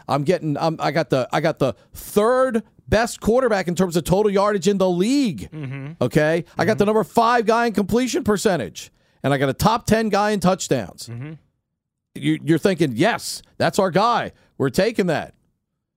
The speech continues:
Speaker 1: That guy's getting benched this week.
Speaker 2: I know.
Speaker 1: Just, just saying. That guy's getting benched this week. Why? 'Cause he's not winning enough. Three oh one, two three oh, zero nine eighty. Washington, is it genuine momentum?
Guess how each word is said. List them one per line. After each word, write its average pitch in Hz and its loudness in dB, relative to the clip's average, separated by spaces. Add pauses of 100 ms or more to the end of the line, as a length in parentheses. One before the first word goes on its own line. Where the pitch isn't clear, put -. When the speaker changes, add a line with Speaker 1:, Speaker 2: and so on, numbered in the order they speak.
(400)
Speaker 1:
That 117 -2
guy's 165 0
getting 180 2
benched 185 0
this 131 -4
week. 90 -6
Speaker 2:
I 104 -14
know. 160 -10 (200)
Speaker 1:
Just, - -6 (160)
just - -6
saying. 139 -2 (240)
That - -18
guy's 139 -4
getting 170 0
benched 175 -2
this 139 -2
week. 104 -2
Why? 160 -2 (160)
'Cause 107 -6
he's 104 -6
not 143 -2
winning 151 0
enough. 113 -4
Three 165 0
oh 156 2
one, 120 -2
two 160 0
three 160 0
oh, 104 -4 (340)
zero 156 0
nine 147 -2
eighty. 131 -2 (440)
Washington, 139 0
is 139 -2
it 107 -2
genuine 254 0
momentum? 247 0